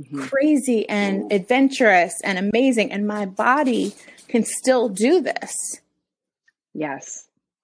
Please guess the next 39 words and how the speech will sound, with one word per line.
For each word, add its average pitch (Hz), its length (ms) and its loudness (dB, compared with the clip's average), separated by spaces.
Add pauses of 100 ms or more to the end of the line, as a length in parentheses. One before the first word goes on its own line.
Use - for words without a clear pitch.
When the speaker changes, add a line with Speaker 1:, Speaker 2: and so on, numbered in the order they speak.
(280)
Speaker 2:
And 233 480 2
I 240 80 -2
had 254 160 2
a 233 80 2
really 269 380 2
similar 254 400 2
experience. 196 680 -6
I 202 80 2
got 214 260 0
to 233 80 -2
do 208 340 2
a - 60 -4
special, 202 680 -2 (140)
um, 185 320 -2 (340)
you 220 100 0
know, 196 160 -2
show 214 340 4
of 208 120 0
The 185 80 -2
Moth, 180 680 -2
the 202 80 -8
storytelling 247 640 0
show 262 400 0
that 254 120 0
was 175 140 0
a 165 40 0
Speaker 1:
Mm, 156 140 -4
Speaker 2:
cancer 196 380 0
Speaker 1:
mm-hmm. 165 340 -4 (140)
Speaker 2:
themed 262 60 2
one. 302 300 2 (580)
Speaker 1:
Mm-hmm. 165 260 -4
Speaker 2:
And 220 560 0 (160)
that 247 260 2
was, 269 200 2
like, 202 340 0
an 202 140 -4
intellectual 214 800 0
challenge 143 920 -4